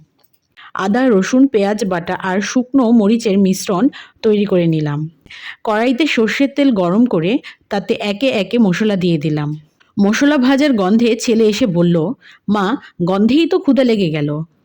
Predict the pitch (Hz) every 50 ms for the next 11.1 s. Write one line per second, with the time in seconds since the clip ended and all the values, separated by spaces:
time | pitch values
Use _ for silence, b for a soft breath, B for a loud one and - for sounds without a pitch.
0 | _ B B B B B B - 190 226 254 254 226 190 185 - - - 311 302
1 | 294 311 277 - 330 254 208 214 214 233 262 269 226 233 285 - B B B B
2 | B _ - 285 277 302 330 330 381 381 339 320 302 330 359 349 - - 285 269
3 | 294 233 190 170 175 208 185 - - 175 165 165 170 - _ - 247 254 269 254
4 | 220 208 208 208 226 202 180 175 - 233 240 247 196 190 165 - - - 180 160
5 | 147 156 - _ _ _ B B B B B B B B B 175 175 185 190 240
6 | 254 269 269 226 240 233 233 - 190 - 208 185 180 180 190 185 - 262 240 -
7 | 196 190 190 - - 208 202 220 247 247 233 220 233 233 214 240 294 277 - 190
8 | 196 175 - 269 254 226 196 - - 170 185 247 330 - B B B B B B
9 | B - 190 202 202 - 233 226 262 240 - 190 - - 269 220 190 170 165 180
10 | 170 202 233 240 214 190 185 190 247 226 185 165 151 143 147 143 143 147 147 151
11 | 156